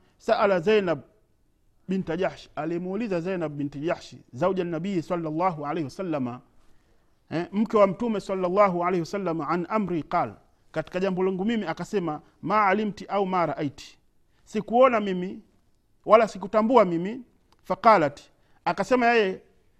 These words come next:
"Ya Rasulallah, ahmi sam'i wa basari," chunga,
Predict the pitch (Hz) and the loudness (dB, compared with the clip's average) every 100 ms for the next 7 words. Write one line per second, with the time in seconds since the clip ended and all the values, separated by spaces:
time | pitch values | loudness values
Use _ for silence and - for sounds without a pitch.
0 | _ _ - 233 233 214 226 185 139 117 | _ _ 4 8 8 6 0 -2 -2 -6
1 | 113 _ _ _ _ _ - 214 - 196 | -12 _ _ _ _ _ 2 2 2 -2
2 | 175 - 202 170 160 139 147 123 107 98 | -2 -2 -4 -2 -4 -4 -6 -10 -16 -20
3 | _ _ _ _ _ _ _ _ _ _ | _ _ _ _ _ _ _ _ _ _
4 | _ _ _ _ _ _ _ _ _ _ | _ _ _ _ _ _ _ _ _ _
5 | _ 170 196 185 185 180 | _ -8 -6 -6 -6 -8